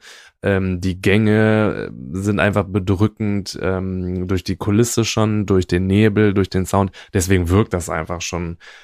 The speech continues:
ähm, beklemmender als jetzt in dem Wald. Klar, in dem Wald ist es halt auch dunkel und da stehen Bäume, aber, ähm, es ist einfach ein anderes Spielgefühl, wenn du in diesen engen Korridoren da stehst, ne?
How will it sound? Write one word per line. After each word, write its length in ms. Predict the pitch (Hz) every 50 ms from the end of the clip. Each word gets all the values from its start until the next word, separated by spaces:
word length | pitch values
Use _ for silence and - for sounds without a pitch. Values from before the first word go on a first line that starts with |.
| - - -
ähm, 400 | - 90 90 90 90 90 80 87
beklemmender 880 | - 95 - - - 104 95 95 92 87 90 85 87 90 87 92 90 -
als 240 | - 90 90 - -
jetzt 160 | 95 92 -
in 100 | 78 98
dem 180 | 98 98 95 92
Wald. 360 | 95 104 98 85 87 85 -
Klar, 260 | - 110 104 95 85
in 60 | 90
dem 120 | 90 87 90
Wald 200 | 90 90 85 92
ist 60 | 92
es 120 | 92 92
halt 140 | 101 87 80
auch 160 | 82 92 98
dunkel 540 | 98 98 98 107 113 107 - 123 123 120 117
und 100 | 107 92
da 80 | 92 90
stehen 260 | - 92 92 92 85
Bäume, 480 | 92 95 92 95 104 113 120 123 123
aber, 400 | - 85 95 95 95 92 92 92 - - - - - - - _ _ -
ähm, 280 | - 98 95 92 92 92
es 120 | 92 95
ist 80 | 92 101
einfach 200 | 98 95 95 92
ein 80 | 87
anderes 260 | 92 101 95 98 95
Spielgefühl, 800 | - - _ _ _ - 110 110 104 95 92 87 - - 95 90
wenn 100 | 90 90
du 60 | 90 90
in 60 | 92
diesen 200 | 92 90 92 85
engen 960 | - 90 90 90 92 92 92 92 82 80 - - - - 101 98 98 101 -
Korridoren 640 | - - 110 98 101 95 90 90 87 87 90 87 90
da 140 | 90 87 90
stehst, 460 | 90 - - 80 87 90 98 - -
ne? 100 | - 104